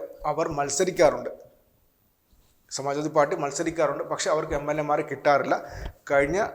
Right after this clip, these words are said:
മധ്യപ്രദേശ് ഇലക്ഷനിൽ കോൺഗ്രസുമായിട്ട് സഖ്യം രൂപീകരിച്ചായിരുന്ന രണ്ട് പാർട്ടികൾക്കും ഗുണമുണ്ടായേനെ. പക്ഷേ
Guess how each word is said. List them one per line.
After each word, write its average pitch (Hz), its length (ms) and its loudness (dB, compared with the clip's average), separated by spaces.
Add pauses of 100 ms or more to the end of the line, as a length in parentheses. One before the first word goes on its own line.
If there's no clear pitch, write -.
മധ്യപ്രദേശ് 156 640 0
ഇലക്ഷനിൽ 143 340 -2 (160)
കോൺഗ്രസുമായിട്ട് 151 760 -2
സഖ്യം 147 320 -4
രൂപീകരിച്ചായിരുന്ന 143 760 0
രണ്ട് 151 300 0
പാർട്ടികൾക്കും 156 560 4
ഗുണമുണ്ടായേനെ. 143 580 0
പക്ഷേ 180 240 0